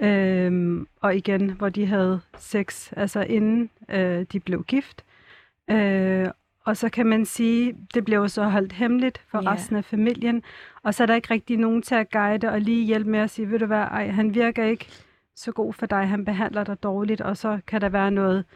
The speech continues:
Speaker 2: Mm.
Speaker 1: psykisk eller fysisk vold, som desværre får lov at, at vokse sig større,
Speaker 2: Mm.
Speaker 1: øh, uden at der er nogen øjne udefra til lige at, at
Speaker 2: Fordi
Speaker 1: hjælpe.
Speaker 2: man skjuler det.
Speaker 1: Ja,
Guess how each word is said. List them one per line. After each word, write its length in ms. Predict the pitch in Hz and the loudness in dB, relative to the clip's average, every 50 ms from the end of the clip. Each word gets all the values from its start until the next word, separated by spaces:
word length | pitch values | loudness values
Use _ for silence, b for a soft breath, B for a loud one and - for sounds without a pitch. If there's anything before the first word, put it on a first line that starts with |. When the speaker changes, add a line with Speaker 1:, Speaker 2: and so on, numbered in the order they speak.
| b b | b b
Speaker 2:
Mm. 180 | - 196 185 185 | -8 -6 -4 -4
Speaker 1:
psykisk 580 | 180 170 165 233 214 170 220 214 - - - - | -4 -2 -2 -2 -2 -2 -2 -4 -6 -8 -8 -4
eller 180 | 208 202 202 202 | -2 0 0 0
fysisk 580 | - - - 220 208 - - 220 196 - - | -2 -2 -4 -4 -4 -4 -4 -6 -6 -6 -6
vold, 300 | 190 190 208 202 202 - | -2 0 0 0 0 -2
som 240 | 190 - - 208 196 | -6 -6 -4 -4 -2
desværre 500 | - 214 196 - - 202 202 196 202 202 | -2 -4 -4 -4 -2 0 0 2 2 0
får 160 | - - 226 | -2 -4 -2
lov 380 | 208 196 196 202 202 208 202 190 - - | -2 0 0 0 0 0 -2 -6 -8 -6
at, 260 | 202 196 185 180 - 202 | -2 -2 -2 -2 -2 -4
at 100 | 190 185 | -2 -2
vokse 320 | 196 190 - - - 208 | -2 -2 -2 -4 -8 -8
sig 180 | - - 202 180 | -6 -6 -6 -8
større, 460 | - - - 196 190 185 185 196 185 - - - | -6 -6 -4 -2 0 0 0 0 -2 -6 -8 -8
Speaker 2:
Mm. 400 | 208 190 180 175 170 165 160 160 160 170 - - | -6 -4 -2 -2 -2 -2 -4 -6 -8 -8 -4 0
Speaker 1:
øh, 200 | 202 196 190 - | 0 0 0 0
uden 200 | 220 202 208 208 | 2 2 2 2
at 140 | 208 196 | 2 0
der 60 | - 202 | 0 0
er 40 | |
nogen 360 | 190 196 190 196 196 196 185 - - - - | 0 2 2 2 2 0 -2 -4 -8 -8 -4
øjne 280 | - 208 196 202 202 196 | 0 0 2 2 0 0
udefra 460 | 214 202 202 190 - - 185 180 - | 0 -2 -2 -4 -2 -2 -2 -2 -2
til 200 | - - - 214 | -4 -6 -6 -4
lige 280 | 190 196 202 196 196 190 | -2 -2 0 0 0 0
at, 120 | 180 175 | 0 0
at 60 | 175 180 - - - 208 | -2 -4 -6 -8 -6 -4
Speaker 2:
Fordi 80 | 190 180 | -2 0
Speaker 1:
hjælpe. 140 | 185 175 170 | 0 0 2
Speaker 2:
man 280 | 175 170 165 165 165 - - | 0 0 -2 -2 -6 -8 -10
skjuler 580 | - - - - - 202 202 196 - 147 180 165 | -8 -8 -8 -4 -2 0 0 0 0 0 -2 -2
det. 200 | 160 160 156 165 - _ _ _ _ _ - - | -2 -4 -8 -10 -12 _ _ _ _ _ -10 -4
Speaker 1:
Ja, 200 | 226 202 185 165 | 0 0 0 0